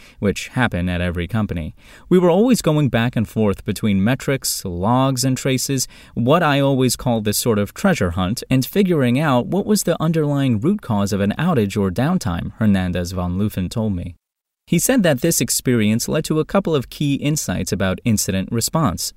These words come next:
First, you needed a centralized place to pull all the incident data together.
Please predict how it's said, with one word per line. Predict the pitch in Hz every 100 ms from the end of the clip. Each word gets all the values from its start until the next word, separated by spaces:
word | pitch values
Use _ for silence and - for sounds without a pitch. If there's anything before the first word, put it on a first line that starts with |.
| -
First, | - 139 107 - - -
you | 120 131
needed | 131 123 107
a | 110
centralized | - 123 - 104 92 90 90 -
place | - 98 87 -
to | 92
pull | 85 147 131
all | 113 110
the | 92 95
incident | 104 98 90 85
data | 101 92
together. | 90 90 95 95 92